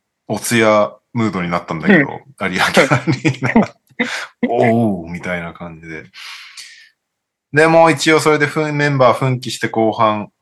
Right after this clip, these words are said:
Speaker 1: 頑張って逆転勝利ということで、本当に勝ててよかったなって感じだけど、まあ、試合終わってすぐの、まあ、ヒーローインタビューみたいなやつで、トムさんが、
Speaker 2: うん。
Speaker 1: まあ、トムさん偉いよね。全部言ってくれるから。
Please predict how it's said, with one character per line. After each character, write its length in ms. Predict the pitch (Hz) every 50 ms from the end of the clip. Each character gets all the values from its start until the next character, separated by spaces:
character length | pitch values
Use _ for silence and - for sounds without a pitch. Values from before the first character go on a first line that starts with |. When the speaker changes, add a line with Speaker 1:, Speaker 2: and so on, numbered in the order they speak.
| _ _ 110
Speaker 1:
頑 240 | 110 110 110 107 107
張 100 | 107 104
っ 160 | - - _ _
て 260 | - 98 95 - -
逆 200 | - 101 95 95 -
転 240 | - - 110 104
勝 320 | 101 95 - - 117 117 107
利 100 | 95 -
と 80 | -
い 60 | 85 82
う 40 |
こ 100 | - 78
と 60 | - 80
で、 60 | 82
本 160 | 104 110 104
当 80 | 110 107
に 60 | -
勝 200 | - - 135 -
て 80 | -
て 140 | 98 - 101
よ 140 | 95 98 95
か 100 | 95 90
っ 80 | 85 -
た 100 | - 90
な 80 | 92 95
っ 80 | 92
て 60 | -
感 180 | - - 92 85
じ 60 | 82
だ 80 | 80 78 -
け 60 | -
ど、 260 | - - - - _ _ _ - - - - -
ま 80 | -
あ、 20 | -
試 220 | - - 180 196
合 60 | 202
終 140 | 214 214 208
わ 300 | 196 190 196 202 202 202
っ 40 | -
て 80 | - 190
す 180 | 190 - 196
ぐ 140 | 180 160 123
の、 360 | 127 131 123 104 73 - - _ _ _ -
ま 80 | 131 120
あ、 20 |
ヒ 120 | - - 147
ー 80 | 147
ロ 60 | 151 151
ー 20 |
イ 40 | 151
ン 60 | 151
タ 120 | 147 135 -
ビ 120 | 104 107
ュ 40 | 95
ー 20 |
み 80 | 90 85
た 100 | - 92
い 60 | 87
な 80 | 87 87
や 80 | 82
つ 160 | - - 87
で、 280 | 85 90 87 80 71 - - - - - _ _ _ -
ト 120 | - 143
ム 100 | 135 123
さ 160 | 120 - 104 90
ん 140 | 87 85
が、 300 | 90 92 85 76 - 73 78
Speaker 2:
う 40 | 76
ん。 140 | 76 - _ _ _ _ - - - - - -
Speaker 1:
ま 80 | - 110
あ、 20 |
ト 140 | - - 349
ム 80 | 381
さ 180 | - - 110 90
ん 60 | 87
偉 240 | 92 107 135 208 240
い 120 | 180 123
よ 120 | 98 78 73
ね。 240 | 80 78 73 - _ _ -
全 220 | - 151 185 165
部 60 | 107 101
言 140 | 85 87
っ 20 | 85
て 160 | - - 117
く 100 | - 110
れ 80 | 101 98
る 100 | - -
か 120 | - 73
ら。 160 | 65 - -